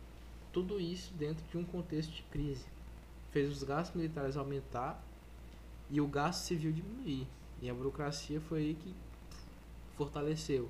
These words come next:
aumentou. Essa crise vai começar principalmente a partir da década de setenta. Após esse processo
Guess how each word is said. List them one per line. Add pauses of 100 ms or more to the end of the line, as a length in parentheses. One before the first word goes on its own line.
(120)
aumentou. (1200)
Essa
crise
vai
começar (120)
principalmente
a
partir
da
década
de
setenta. (640)
Após
esse
processo